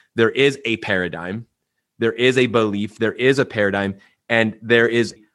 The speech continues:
a new paradigm. Okay. So we're introducing a new paradigm and how important that is to change the way that people live their life.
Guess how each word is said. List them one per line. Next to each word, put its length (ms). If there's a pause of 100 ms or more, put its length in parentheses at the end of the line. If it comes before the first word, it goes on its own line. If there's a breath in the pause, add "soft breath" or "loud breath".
(160)
a 160
new 520
paradigm. 680 (180)
Okay. 160
So 140
we're 80
introducing 840
a 40
new 140
paradigm 520
and 80
how 180
important 400
that 160
is 360 (360 soft breath)
to 100
change 600
the 100
way 420 (280)
that 120
people 300
live 160
their 160
life. 300